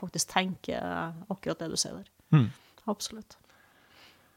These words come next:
Speaker 2: OK, eh, det som jeg liksom, eh, har hatt som, eh, som en sånn hovedregel som, eh, som jeg ikke egentlig har tenkt over at passer inn i barrieretenkinga, det er jo at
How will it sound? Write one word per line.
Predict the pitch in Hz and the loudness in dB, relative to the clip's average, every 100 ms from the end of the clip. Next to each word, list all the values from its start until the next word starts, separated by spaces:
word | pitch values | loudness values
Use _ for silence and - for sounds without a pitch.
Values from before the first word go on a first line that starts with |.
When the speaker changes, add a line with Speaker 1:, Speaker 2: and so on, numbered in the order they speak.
| _ _ _ - | _ _ _ 12
Speaker 2:
OK, | 196 - | 12 12
eh, | 170 123 147 170 143 143 | 8 10 8 8 8 8
det | 170 143 127 | 8 10 10
som | - 156 - | 10 4 6
jeg | 104 95 123 | 8 10 8
liksom, | 147 131 160 151 151 | 6 6 6 6 8
eh, | 156 143 | 6 6
har | 139 135 135 | 8 8 6
hatt | 127 - 127 - | 2 0 -4 0
som, | - 160 143 143 139 143 | 6 8 8 4 2 4
eh, | 151 135 156 - | 4 4 2 2
som | - 147 | 6 8
en | |
sånn | 143 139 | 8 10
hovedregel | 147 110 95 95 90 92 117 127 | 10 10 8 6 4 4 4 6
som, | 143 135 131 131 127 | 6 6 4 0 2
eh, | 127 127 120 139 233 | 2 2 0 -4 -4
som | 139 | 4
jeg | 135 156 | 6 6
ikke | - 131 92 | 6 8 8
egentlig | 92 90 | 6 6
har | 120 | 6
tenkt | 131 135 87 - | 6 2 2 0
over | 82 80 98 | 2 4 6
at | 123 - | 6 6
passer | 139 - 117 | 6 6 4
inn | 95 | 4
i | 95 | 6
barrieretenkinga, | 101 104 117 101 92 98 95 104 120 175 120 | 6 8 8 6 2 -2 0 6 10 10 8
det | 156 | 6
er | |
jo | 151 101 | 6 6
at | - | 0